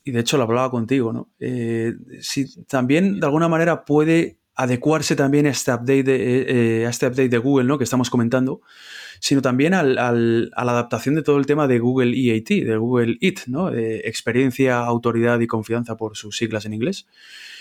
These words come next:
Y que Google espera que todo contenido de cualquier sitio web, eh, ofrezca, ¿no?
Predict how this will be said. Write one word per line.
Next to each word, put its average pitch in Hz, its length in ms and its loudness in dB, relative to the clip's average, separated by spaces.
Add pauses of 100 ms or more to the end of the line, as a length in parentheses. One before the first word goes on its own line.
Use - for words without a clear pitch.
(180)
Y 139 120 0
que 151 100 2
Google 165 540 2
espera 160 520 0
que 123 200 -2
todo 135 240 2
contenido 135 360 2
de 117 120 2
cualquier 117 320 0
sitio 123 180 2
web, 120 320 2
eh, 107 560 -8
ofrezca, 113 460 -4
¿no? 208 200 -8